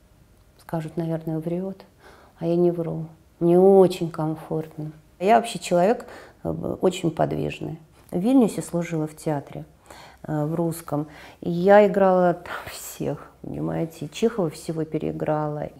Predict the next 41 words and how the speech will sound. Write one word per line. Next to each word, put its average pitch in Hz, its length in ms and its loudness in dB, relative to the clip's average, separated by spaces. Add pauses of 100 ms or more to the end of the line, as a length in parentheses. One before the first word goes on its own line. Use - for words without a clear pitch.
Я 196 100 -2
не 226 120 0
помню 190 360 -4
этого 170 220 -8
успеха, 147 560 -14 (200)
когда 135 260 -16
я 139 60 -12
была 139 200 -12
молодая. 135 460 -14 (240)
Сейчас 285 540 0
я 165 160 0
понимаю, 170 440 0
что - 140 -8
тридцать 156 300 -6
лет 156 220 0
прошло, 226 440 -2
ещё 185 280 -4
до 156 80 -4
сих - 160 -10
пор 170 180 -2
показывают 147 640 -4
эти - 140 -12
гардемарины. - 760 -6
Анастасией 175 540 -4
назвали, 170 480 0
вашу 165 300 -2
честь, 180 400 -6
и 175 40 -10
пишут - 400 -10
письма 160 380 -8
и - 20 -12
так - 240 -16
далее. - 220 -4
До 160 80 -6
сих - 140 -14
пор 160 160 -10
это 156 240 -10
очень 208 260 -4
приятно. 165 400 -10 (340)
Очень 156 320 2
хорошо, - 600 -8